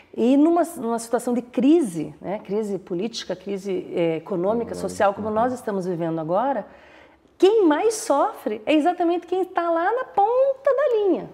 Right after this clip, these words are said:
Speaker 1: né?
Speaker 2: Uhum.
Speaker 1: Então, se eu, no meu R H,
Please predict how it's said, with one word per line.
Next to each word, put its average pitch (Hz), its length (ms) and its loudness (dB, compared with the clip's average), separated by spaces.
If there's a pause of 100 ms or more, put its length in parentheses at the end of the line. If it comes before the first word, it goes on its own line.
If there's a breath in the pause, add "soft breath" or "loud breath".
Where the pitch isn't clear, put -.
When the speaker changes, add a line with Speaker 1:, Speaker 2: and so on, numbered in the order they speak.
Speaker 1:
né? 208 200 -8
Speaker 2:
Uhum. 87 140 -8 (280 loud breath)
Speaker 1:
Então, 294 180 2
se 320 320 2
eu, 196 280 4 (120)
no 208 140 -2
meu 214 240 4
R 214 200 2
H, 190 400 0